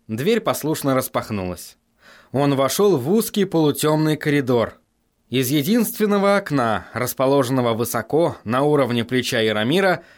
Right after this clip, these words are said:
светил многослойный солнечный луч. В слоях медленно кружились пылинки. Яромир пересёк солнечные линии, прошагал коридором,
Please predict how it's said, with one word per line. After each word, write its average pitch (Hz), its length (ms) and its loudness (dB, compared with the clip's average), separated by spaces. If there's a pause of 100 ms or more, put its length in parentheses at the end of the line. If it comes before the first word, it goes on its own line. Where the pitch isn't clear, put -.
(280)
светил 160 480 0
многослойный 185 840 2
солнечный 175 800 0
луч. 113 420 -2 (480)
В - 80 -14
слоях 143 440 0
медленно 143 560 0
кружились 120 580 -4
пылинки. 104 680 -4 (600)
Яромир 143 500 0
пересёк 139 500 0
солнечные 120 680 0
линии, 190 460 0 (380)
прошагал 196 500 0
коридором, 170 640 2